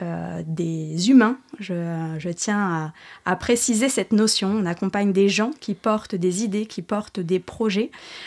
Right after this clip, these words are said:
à, euh, les tester le plus rapidement possible sur le, sur le marché avec une méthode, euh, spécifique qui s'appelle le Lean Startup. Et donc, on les accompagne pendant douze mois, euh,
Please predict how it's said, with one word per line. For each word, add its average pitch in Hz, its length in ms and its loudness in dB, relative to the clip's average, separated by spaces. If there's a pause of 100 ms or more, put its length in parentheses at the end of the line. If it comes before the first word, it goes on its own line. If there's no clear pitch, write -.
(240)
à, 214 440 4
euh, 170 260 0
les 170 260 2
tester 233 420 0
le 214 100 2
plus 220 180 -4
rapidement 208 420 2
possible 208 400 -2
sur - 240 -4
le, 170 340 0
sur 185 200 -2
le 180 80 2
marché 190 420 0
avec 175 280 -6
une 180 120 0
méthode, 185 560 0 (420)
euh, 165 80 -2
spécifique - 840 -2
qui - 100 -10
s'appelle 170 280 -4
le 175 180 0
Lean 214 280 2
Startup. - 520 -8 (540)
Et 185 80 2
donc, 202 180 2
on 214 60 4
les 196 180 4
accompagne 214 640 4
pendant 190 320 2
douze 208 320 4
mois, 202 580 4
euh, 165 640 -2